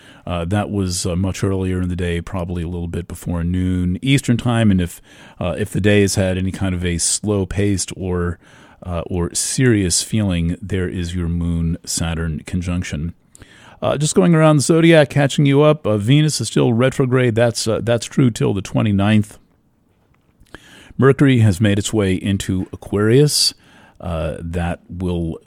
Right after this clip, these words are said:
uh, that will last until Mercury goes retrograde in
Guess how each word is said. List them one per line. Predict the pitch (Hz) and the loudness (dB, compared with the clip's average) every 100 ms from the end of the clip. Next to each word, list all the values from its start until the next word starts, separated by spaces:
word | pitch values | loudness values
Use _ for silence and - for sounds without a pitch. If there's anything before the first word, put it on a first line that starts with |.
| - | -14
uh, | 85 80 | -8 -8
that | 82 104 120 | -2 0 2
will | 123 107 | 0 2
last | 107 110 113 - | 2 4 2 0
until | 92 92 | -4 -2
Mercury | 92 110 123 117 95 | 2 2 2 0 2
goes | 95 87 85 - - - - - | 0 0 -2 -6 -12 -20 -20 -6
retrograde | 92 143 - 110 95 90 87 90 - - | 2 2 4 0 2 2 2 0 -2 -2
in | 110 117 117 120 | 2 4 4 4